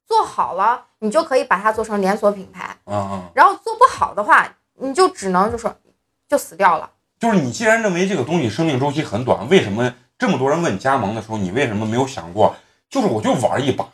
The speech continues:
Speaker 2: 我一把把它一搂我就走，就撤，就，就，就完了，就把钱，因为他加盟你是要给加盟费的呀。
Speaker 1: 因为对自己的东西，就是品牌还是有，有点儿追求。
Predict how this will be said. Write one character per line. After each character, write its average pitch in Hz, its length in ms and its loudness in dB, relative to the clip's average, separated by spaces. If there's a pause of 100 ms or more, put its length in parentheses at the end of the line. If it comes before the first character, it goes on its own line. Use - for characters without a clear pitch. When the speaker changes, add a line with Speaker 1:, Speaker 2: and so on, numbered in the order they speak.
(500)
Speaker 2:
我 131 100 -6
一 214 100 -2
把 135 140 2
把 98 140 0
它 - 20 -2
一 135 140 -8
搂 143 160 -2
我 120 180 2
就 127 100 0
走， 95 320 -8
就 156 60 -2
撤， - 320 2 (760)
就， 165 140 2
就， 131 160 -2
就 127 140 0
完 95 260 0
了， 123 80 0
就 196 140 0
把 110 100 6
钱， - 260 -2 (120)
因 226 120 -4
为 277 380 2
他 254 140 -2
加 233 240 0
盟 233 120 -4
你 139 80 -8
是 107 80 -4
要 196 120 4
给 175 80 -10
加 135 120 0
盟 202 140 2
费 285 180 -2
的 196 80 -10
呀。 - 60 -16 (140)
Speaker 1:
因 392 180 -2
为 427 60 4 (420)
对 370 300 2
自 403 180 2
己 226 100 -2
的 202 140 -2
东 330 260 0
西， 208 240 -2
就 269 160 0
是 277 80 2
品 202 240 -12
牌 226 140 -4
还 285 100 4
是 339 140 -2
有， 185 220 0
有 226 180 -2
点 381 100 4
儿 214 120 2
追 214 240 -2
求。 208 200 -8